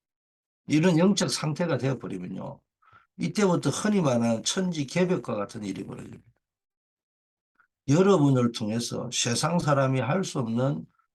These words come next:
큰 일들이 오게 되는 겁니다. 렘넌트 일곱 명이 특징이 뭡니까? 다 어려움 당했잖아요.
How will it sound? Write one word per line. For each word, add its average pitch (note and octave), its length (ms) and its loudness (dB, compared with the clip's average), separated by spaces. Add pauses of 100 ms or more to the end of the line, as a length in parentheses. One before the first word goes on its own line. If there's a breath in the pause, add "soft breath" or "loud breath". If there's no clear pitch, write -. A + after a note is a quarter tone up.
(160)
큰 - 400 -6
일들이 B2+ 760 -4 (220)
오게 B2 240 -6
되는 - 280 -14
겁니다. - 280 -16 (1040 soft breath)
렘넌트 E3 500 4
일곱 F3 240 0
명이 A#2+ 640 -2 (720)
특징이 A3 440 0
뭡니까? C3+ 340 -4
다 - 300 -8
어려움 B3+ 440 0
당했잖아요. F#2+ 720 -8